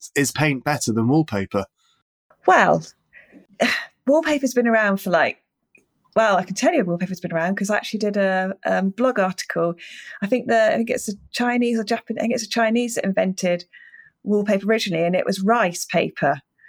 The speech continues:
Speaker 2: um, which was, would have been just totally biodegradable. I th-, I think wallpaper is a good thing. Other people have said, "Well, why design a wallpaper?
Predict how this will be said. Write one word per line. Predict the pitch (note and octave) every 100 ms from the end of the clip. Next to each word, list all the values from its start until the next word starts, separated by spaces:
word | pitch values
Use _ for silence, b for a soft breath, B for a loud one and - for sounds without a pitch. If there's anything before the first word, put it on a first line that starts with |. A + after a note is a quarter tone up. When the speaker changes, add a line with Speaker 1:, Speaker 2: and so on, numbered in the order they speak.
| b b b b _
Speaker 2:
um, | G3 F3+ F3+
which | F#3 -
was, | G3 _ _ _ -
would | F#3+
have | F#3+
been | F3 F3
just | F#3 -
totally | - F#3 F#3
biodegradable. | E3+ F#3+ F3 F3 A#3+ C4 G#3 E3+ E3+ B B B B -
I | C#4 E4+
th-, | E4+ -
I | - D#4+ E4+
think | D4 B3+
wallpaper | A#3+ A#3+ A3 A3 G3+
is | A3 -
a | F#3
good | F3 E3+
thing. | - F#3 F3+ A#3 -
Other | A#3
people | C4 C4
have | A#3
said, | A3+
"Well, | G#3
why | G#3+ G#3+ G#3
design | G3 G3+ F3+
a |
wallpaper? | F#3 G#3+ F3 D#3+ -